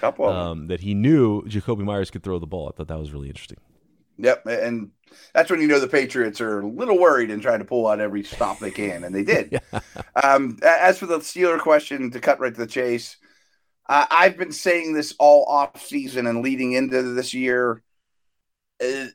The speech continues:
Speaker 1: this is going to be their version of a rebuild. When they go land a quarterback, it'll be a great spot for the new guy, whether it's a rookie or Watson or Rodgers or whoever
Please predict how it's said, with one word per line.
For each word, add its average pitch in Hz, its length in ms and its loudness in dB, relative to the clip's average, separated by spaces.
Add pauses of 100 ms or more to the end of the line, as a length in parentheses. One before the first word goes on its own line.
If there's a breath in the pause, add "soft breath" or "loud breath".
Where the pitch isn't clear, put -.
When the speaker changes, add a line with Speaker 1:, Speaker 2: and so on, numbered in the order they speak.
(160)
Speaker 1:
this 139 400 -2
is 156 140 -6
going 147 320 2
to 135 60 -6
be 139 120 -6
their 131 220 0
version 120 400 0
of 113 80 -6
a 113 40 -2
rebuild. 113 680 0 (200)
When 120 200 2
they 151 180 4
go 151 200 2
land 139 520 0
a 127 60 0
quarterback, 139 760 0
it'll 127 140 -2
be 117 140 -2
a 110 80 -4
great 113 460 -2
spot 131 360 0 (100)
for 135 100 -16
the 123 120 -14
new 127 240 -12
guy, 123 320 2
whether 107 420 -2
it's 98 160 -8
a 98 80 -8
rookie 131 540 -2
or 87 160 -6
Watson 139 600 -2
or 95 160 -2
Rodgers 131 720 2
or 85 200 -8
whoever 127 580 2